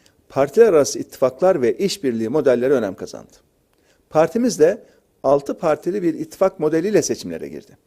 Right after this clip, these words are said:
Anayasa metninden ortak politikalar metnine kadar siyasi tarihimizde hiçbir seçimin öncesinde görülmemiş bir hazırlığın altına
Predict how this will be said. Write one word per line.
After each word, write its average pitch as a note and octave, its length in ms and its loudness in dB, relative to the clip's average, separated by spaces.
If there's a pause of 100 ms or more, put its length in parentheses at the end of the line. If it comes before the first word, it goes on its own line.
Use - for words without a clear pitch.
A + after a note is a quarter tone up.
(760)
Anayasa G#3 380 2
metninden F3 760 0
ortak F#3 400 2
politikalar D#3+ 400 0
metnine B2+ 380 -6
kadar F#2 360 -10 (380)
siyasi F3+ 500 4
tarihimizde D3+ 800 0
hiçbir A#3 680 -6
seçimin F#3+ 580 -2
öncesinde D#3 560 -4
görülmemiş E3+ 680 0
bir G#3+ 240 -4
hazırlığın D3+ 540 2
altına F#3 560 2